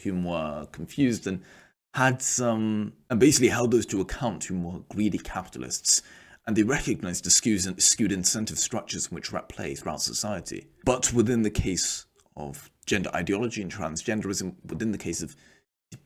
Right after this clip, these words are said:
pandemic and vaccinations, within the case of World Health Organization, for example, the left has no issue with basically ignoring all the skewed incentives in which can come from privatization and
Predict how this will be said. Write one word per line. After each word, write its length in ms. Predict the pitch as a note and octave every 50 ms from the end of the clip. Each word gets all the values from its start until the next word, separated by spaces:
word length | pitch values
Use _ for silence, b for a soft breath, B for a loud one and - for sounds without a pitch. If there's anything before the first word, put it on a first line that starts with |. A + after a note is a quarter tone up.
| _ -
pandemic 720 | - - E2+ D#2+ E2+ - G#2+ A#2 A#2 G#2 G2 - - -
and 120 | D2 D2
vaccinations, 840 | - E2 - - - - - A2+ A#2 A2+ - - A#2 G#2 F2 F2+ E2
within 220 | F#2 G#2+ A#2 A#2
the 80 | G#2+ F#2+
case 200 | - F#2 F2 -
of 140 | D#2 C#2 -
World 180 | E2+ E2 F2
Health 160 | - E2 -
Organization, 600 | F#2 E2+ - E2+ F2 F2+ - B2 B2 - - F#2 E2
for 140 | - D#2 D#2
example, 520 | - - C#2 C#2 C2+ - - - A2+ - b b b b b b -
the 80 | G#2
left 260 | G#2+ A#2+ B2+ - - -
has 180 | C#3 A2 F2
no 400 | F2 F#2 A2+ A#2+ F#2+ D2 C2+ C2 -
issue 380 | G#2 A#2 - - - A#1 A#1 - b b b b b b b _ _ -
with 120 | F#2+ D#2+
basically 400 | G2+ G2+ F#2 - F2+ F2+ D#2+ D2 - _ _ _ -
ignoring 640 | - G2 - G#2 F#2+ G#2 B2 C3 G#2 - - A2 G2+ - -
all 120 | F2 F#2+
the 100 | E2+ -
skewed 340 | - - - - A2+ G#2 F#2
incentives 640 | F#2+ F2+ F2+ - - G#2+ A2 F#2+ - F2+ D#2+ - -
in 80 | E2+ F2
which 160 | F2+ - -
can 160 | - F2 D#2
come 420 | - - - B2+ A2 D2 C#2 - b b b b b b b _ _ _ _ _ _ -
from 520 | - - G2 F2+ E2+ E2 E2 D#2+ C#2+ - _ _ _ _ -
privatization 1000 | - G#2 G2 F#2+ G2 - G#2+ F2+ F2+ F#2 G2+ G#2+ G#2+ G2 - - C2+ C2 - - b b b b b b _ -
and 300 | F#2+ F2+ F2 F2 -